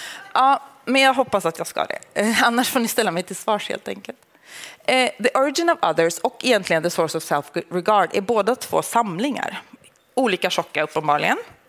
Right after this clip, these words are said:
Och den här såg jag finns till försäljning. Eh, på svenska heter de, heter den bara De andra. Jag tycker att det kanske inte är den bästa översättningen på den titeln.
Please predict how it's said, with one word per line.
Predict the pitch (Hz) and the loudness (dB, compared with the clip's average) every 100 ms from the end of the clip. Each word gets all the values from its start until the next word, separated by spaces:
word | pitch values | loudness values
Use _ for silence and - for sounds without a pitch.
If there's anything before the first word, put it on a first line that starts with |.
| - - - | -20 -20 -14
Och | - 220 | -4 -2
den | - 240 | 0 2
här | 269 285 | 2 0
såg | - 277 214 | 2 0 2
jag | - | -2
finns | 233 202 - | -2 -4 -6
till | - | -4
försäljning. | - - 269 220 165 151 - | 0 2 2 0 -2 -4 -4
Eh, | - 180 180 | 0 0 0
på | 208 | 0
svenska | 220 190 214 | 0 0 -2
heter | 214 196 | -2 -2
de, | 180 180 - - | -2 -4 -10 -6
heter | 196 190 | -4 -2
den | 175 | 0
bara | 180 170 - | 2 2 0
De | 185 185 | -2 -2
andra. | 196 196 165 165 277 - - - - | 0 -2 -4 -2 -2 -4 -14 -18 -6
Jag | 196 | -6
tycker | - 233 - 254 | -6 -12 -6 -6
att | 240 | -6
det | 254 | -8
kanske | 277 262 262 | -6 -6 -6
inte | 262 262 | -4 -2
är | 254 | -2
den | 254 | -4
bästa | 247 - - 262 277 - - | -6 -8 -6 -6 -6 -18 -6
översättningen | 254 247 240 - 254 254 277 | -4 -2 -4 -4 -6 -6 -8
på | - 240 | -10 -8
den | 247 254 | -6 -8
titeln. | - - 339 | -12 -8 -8